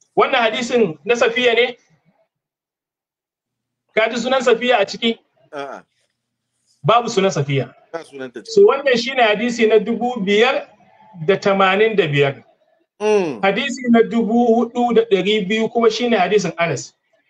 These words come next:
Speaker 1: To, a wannan hadisin na dubu biyar da tamanin da biyar, sai aka zo da wani lafazi wanda yake mu'allaq.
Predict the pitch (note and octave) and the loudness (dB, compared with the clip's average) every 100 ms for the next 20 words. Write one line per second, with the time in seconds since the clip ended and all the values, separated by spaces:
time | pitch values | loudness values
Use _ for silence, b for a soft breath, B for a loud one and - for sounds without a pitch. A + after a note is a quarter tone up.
0 | _ _ _ - C4 D#4 C#4 D#4+ E4 B3+ | _ _ _ -2 2 4 2 2 2 0
1 | B3 B3 A#3+ A#3 A3 A#3 C4 G3+ A#3+ A3 | 0 -2 0 0 0 -4 -6 0 2 4
2 | G#3+ G3+ G3+ A3+ F#3+ D#3 E3 D#3+ - _ | 2 2 0 2 0 0 -2 -2 -10 _
3 | _ _ _ _ _ _ - A#3+ C4+ C4+ | _ _ _ _ _ _ -8 -2 0 2
4 | B3+ A#3 B3 A3+ G#3+ A3 A#3 B3 A#3+ G#3 | 2 4 4 6 4 4 2 2 2 0
5 | F3 G3 G#3+ B3 B3 A#3+ A#3 A3 G3 F#3 | 0 0 2 0 2 2 4 2 2 2
6 | G3 A#3 A#3+ F3+ | 2 0 0 -4